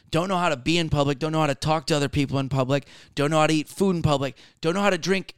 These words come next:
liquids in public. They don't know how to conduct themselves in public. It's fucking annoying. So, and especially adults now. Even adults are getting slower.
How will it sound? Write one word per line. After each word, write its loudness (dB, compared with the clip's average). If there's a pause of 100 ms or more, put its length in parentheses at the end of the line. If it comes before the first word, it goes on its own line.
(720)
liquids 0
in -2
public. -2 (760)
They 0
don't 2
know 2
how 4
to 2
conduct -2
themselves -2
in -4
public. -2
It's -4
fucking -2
annoying. -2 (500)
So, 0
and 0
especially 0
adults 2
now. -2
Even 2
adults 2
are -4
getting -4
slower. -2